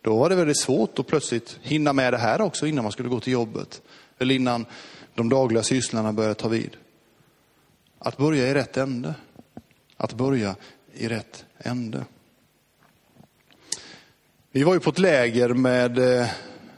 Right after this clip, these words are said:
barn ute på Flahults ungdomsgård. Det kanske var en del som läste en liten fin,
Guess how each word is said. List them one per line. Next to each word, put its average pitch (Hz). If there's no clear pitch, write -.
barn 127
ute 123
på 117
Flahults 120
ungdomsgård. 127
Det 147
kanske -
var 139
en 143
del 131
som 127
läste 131
en 123
liten 120
fin, 120